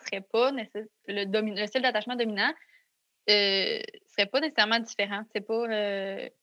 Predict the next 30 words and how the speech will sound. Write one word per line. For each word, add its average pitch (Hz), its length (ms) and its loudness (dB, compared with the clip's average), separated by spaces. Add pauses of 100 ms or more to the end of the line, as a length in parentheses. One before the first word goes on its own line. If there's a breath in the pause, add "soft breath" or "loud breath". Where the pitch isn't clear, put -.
(200)
quelque 214 140 -4
chose 226 160 -4
qui 220 80 -2
est 208 40 -2
plus 220 200 -6
présent. 214 420 -2 (160)
Mais 254 260 4 (500 loud breath)
l'affaire 208 340 4
avec 208 240 2
ces 214 60 -8
biais-là, 202 380 2
c'est 233 160 -8
que 208 140 -2
j'ai 202 100 -8
l'impression 196 460 -4
que 247 120 -4
quand 226 240 0
on 214 100 -6
questionne 226 500 -6
les 214 140 -4
relations 196 480 -2
polyamoureuses 208 560 -4
dans 202 140 -8
ces 202 240 -8
études-là, 196 540 -2 (680 loud breath)
c'est 214 100 -6
des 190 160 -6
gens 214 160 -6
qui - 140 -20 (140)
sont, 233 280 -2